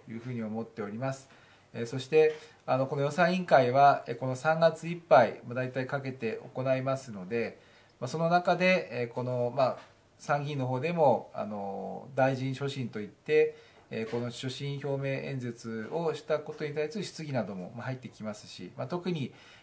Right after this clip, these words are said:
えー、予算関連の法案、まあ、非議連法案とか、あの、そういったその三月三十一日までで、えー、切れてしまう法案なんかがありますので、まあ、その法律を、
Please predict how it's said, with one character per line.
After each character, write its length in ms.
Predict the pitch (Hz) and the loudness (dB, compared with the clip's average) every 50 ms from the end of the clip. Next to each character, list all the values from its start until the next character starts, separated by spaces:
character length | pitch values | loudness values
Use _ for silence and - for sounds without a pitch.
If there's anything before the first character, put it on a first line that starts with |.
| _ - | _ -8
え 60 | 117 | -4
ー、 20 | 113 | -4
予 100 | 120 120 | -2 0
算 240 | 120 151 147 147 | 0 0 0 2
関 200 | 147 165 156 151 | 2 2 2 4
連 120 | 143 131 123 | 2 -2 -4
の 120 | 120 120 | -4 -4
法 240 | 117 123 123 123 127 | -4 -4 -2 0 0
案、 180 | 127 127 123 123 | 0 0 -2 -6
ま 60 | 131 123 | -10 -12
あ、 20 | |
非 180 | - - 127 127 | -12 -10 -10 -10
議 120 | 127 143 | -8 -4
連 160 | 143 147 147 | -2 0 0
法 180 | 147 151 147 139 | 0 0 2 2
案 120 | 131 120 107 | 0 0 -2
と 120 | - 113 | -6 -6
か、 260 | 110 110 104 101 - - - - - - _ - | -4 -4 -6 -6 -8 -14 -20 -20 -20 -20 _ -10
あ 120 | 107 104 | -8 -8
の、 140 | 104 104 101 | -8 -8 -8
そ 120 | - 120 | -8 -8
う 20 | 123 | -8
い 40 | |
っ 20 | 120 | -6
た 160 | - 131 123 | -6 -6 -6
そ 100 | 123 127 | -6 -6
の 360 | 120 120 120 117 113 - - - _ _ | -6 -4 -4 -4 -6 -8 -10 -14 _ _
三 200 | - - 151 151 | -6 -4 -2 0
月 180 | 143 127 120 - | 0 0 0 0
三 180 | - 156 147 135 | 0 0 0 0
十 80 | 123 | -2
一 140 | 120 117 - | -4 -6 -6
日 260 | 160 165 165 175 185 | -8 -8 -8 -6 0
ま 120 | 180 160 139 | 0 2 2
で 120 | 113 104 | 2 -2
で、 300 | 98 117 120 113 98 - - - | -2 0 0 0 -2 -4 -8 -10
え 80 | 104 - | -12 -8
ー、 40 | - | -4
切 100 | - 226 | -4 -2
れ 80 | 220 | -2
て 100 | 214 - 127 | -2 -4 -6
し 120 | - 123 | -6 -6
ま 120 | 113 98 92 | -6 -6 -6
う 40 | |
法 260 | 92 - 107 104 101 101 | -8 -8 -8 -6 -6 -6
案 100 | 101 104 | -6 -8
な 100 | 104 98 | -8 -10
ん 60 | 90 | -10
か 120 | - - | -12 -10
が 100 | 87 87 | -8 -8
あ 60 | 90 | -8
り 80 | 95 98 | -8 -8
ま 140 | 101 104 98 | -10 -10 -10
す 140 | - - - | -12 -16 -18
の 140 | - - | -16 -10
で、 260 | 117 139 143 143 - - - - - - - _ - | -8 -6 -6 -6 -8 -12 -18 -20 -20 -20 -20 _ -8
ま 40 | 123 | -4
あ、 20 | |
そ 100 | 131 151 | -2 -2
の 80 | 151 151 | -2 2
法 160 | 151 156 156 | 2 2 2
律 260 | 156 151 147 - 170 | 2 0 -4 -8 -4
を、 340 | 170 180 185 180 - - | -2 0 0 0 -2 -6